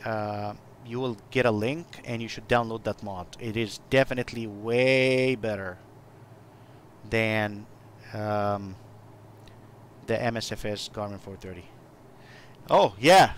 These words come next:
Casey Pilot, I got fancy, man. I was, like, studying all day, all this fancy stuff about, uh, streaming camera.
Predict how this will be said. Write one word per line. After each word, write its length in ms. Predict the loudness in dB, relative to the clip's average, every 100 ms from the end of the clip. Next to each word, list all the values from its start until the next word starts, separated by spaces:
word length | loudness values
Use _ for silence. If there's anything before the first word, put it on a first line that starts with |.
| -2
Casey 260 | 0 0
Pilot, 420 | 4 6 8 6
I 200 | 4 4
got 180 | 6 6
fancy, 400 | 8 6 4 0
man. 180 | 0 0
I 120 | 2
was, 200 | 2 2
like, 160 | 2 2
studying 640 | -4 4 4 6 2 -2 -4
all 220 | -2 0
day, 340 | 2 2 2 -4 -12 -14 -2
all 120 | 2
this 160 | 4 2
fancy 360 | 2 0 0 -4
stuff 320 | 4 4 4
about, 560 | 2 4 4 2 -4
uh, 320 | -2 0 -2 -4 -10 -14
streaming 720 | -6 -6 -2 -4 -2 -2 -4 -4
camera. 760 | 2 2 2 0 2 4 2